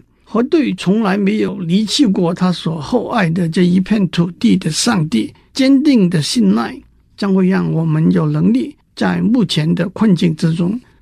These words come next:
做出最好的调整和安排。对现状有所不满的同胞们，内战这一个重大的议题掌握在你们，而不是在我的手中。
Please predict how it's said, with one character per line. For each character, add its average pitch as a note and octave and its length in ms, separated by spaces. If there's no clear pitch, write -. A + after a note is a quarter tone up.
做 A3 220
出 F#3 240
最 F#3 240
好 D#3 280
的 F3 160
调 D#3+ 260
整 G#3 240
和 - 160
安 D#3+ 240
排。 D#3 260
对 C4 160
现 B3 360
状 G3 280
有 G3+ 220
所 F3+ 220
不 A3+ 200
满 F3+ 300
的 - 100
同 D#3 240
胞 D#3+ 140
们， E3+ 260
内 C#4 200
战 G3 260
这 F3+ 120
一 F3+ 220
个 F3+ 260
重 G3+ 260
大 E3 220
的 F3 160
议 G3 200
题 F3 300
掌 D#3 240
握 E3+ 100
在 E3+ 340
你 E3 220
们， E3 220
而 F#3+ 120
不 F3+ 140
是 F3 180
在 F3 360
我 E3 120
的 D3 140
手 D3 220
中。 B3 260